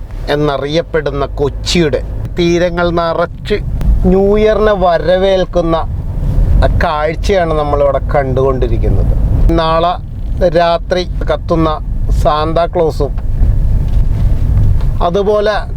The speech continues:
കൊച്ചിയുടെ ഓരോ ആളുകളും, അതായത് പല ഭാഗങ്ങളിൽ നിന്നെത്തുന്ന നിരവധി ആളുകളെ സ്വീകരിക്കാനുള്ള ഗ്രൗണ്ടും, അത് തലേ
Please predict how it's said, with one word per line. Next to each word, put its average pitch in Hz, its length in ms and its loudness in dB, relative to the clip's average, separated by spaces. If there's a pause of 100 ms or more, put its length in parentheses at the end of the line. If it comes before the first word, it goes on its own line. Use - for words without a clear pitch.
(120)
കൊച്ചിയുടെ 190 580 2 (340)
ഓരോ 196 340 2 (720)
ആളുകളും, 180 420 2 (540)
അതായത് 190 300 2 (120)
പല 202 140 0 (160)
ഭാഗങ്ങളിൽ 202 560 2
നിന്നെത്തുന്ന 190 460 0 (420)
നിരവധി 196 500 2 (120)
ആളുകളെ 175 380 0 (880)
സ്വീകരിക്കാനുള്ള 185 760 2 (140)
ഗ്രൗണ്ടും, 170 560 2 (1120)
അത് 175 160 0 (1040)
തലേ 170 240 4